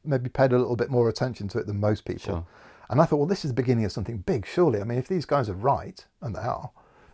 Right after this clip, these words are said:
Speaker 1: w-, "why, why are we even looking at farmland birds? Why aren't we looking at this as well?"
Speaker 2: Sure.
Speaker 1: You know, why, why, sorry, n-, why are we only looking at farmland birds? Why aren't we looking at this issue as well? And I kept thinking, "Well, someone's gotta sort of pick this up." And there's been more and more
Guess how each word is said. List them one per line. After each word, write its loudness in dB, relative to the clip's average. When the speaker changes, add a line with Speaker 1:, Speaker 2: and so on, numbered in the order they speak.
Speaker 1:
w-, -4
"why, 4
why 0
are 4
we 2
even 2
looking -2
at -8
farmland 2
birds? -4
Why 0
aren't -2
we 0
looking -4
at -12
this -4
as -6
well?" 0
Speaker 2:
Sure. -4
Speaker 1:
You -10
know, -4
why, 2
why, 4
sorry, 4
n-, 0
why 2
are 4
we 0
only 8
looking -2
at -14
farmland -4
birds? -2
Why 8
aren't 2
we 2
looking 0
at -10
this -2
issue -2
as -4
well? 2
And 0
I 0
kept -6
thinking, -4
"Well, -8
someone's -4
gotta 4
sort -4
of -8
pick -6
this -2
up." 0
And 4
there's 6
been 6
more 8
and 2
more 6